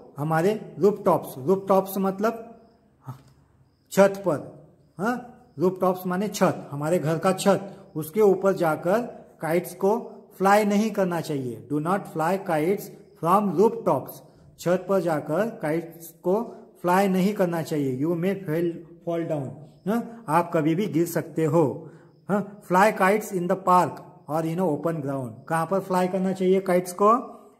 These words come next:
In the park, Park में जाकर या ओपन ग्राउंड पर, ओपन ग्राउंड पर जाकर काइट्स को फ्लाई, अ, फ्लाई करना चाहिए।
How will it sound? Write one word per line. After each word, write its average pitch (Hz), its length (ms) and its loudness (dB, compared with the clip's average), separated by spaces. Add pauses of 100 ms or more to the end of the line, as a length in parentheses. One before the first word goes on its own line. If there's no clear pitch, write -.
(200)
In 147 60 -2
the 175 140 2
park, 170 300 4
Park - 480 -2
में 175 120 -4
जाकर 156 600 -2
या 175 380 -4 (180)
ओपन 196 360 2
ग्राउंड 190 300 -2
पर, 139 380 -10 (240)
ओपन 151 320 -2
ग्राउंड 165 260 -2
पर 175 100 2
जाकर 160 380 0 (520)
काइट्स 160 240 0
को 202 100 0
फ्लाई, 160 380 2
अ, 151 600 -10
फ्लाई 160 180 0
करना 156 260 -4
चाहिए। 123 460 -6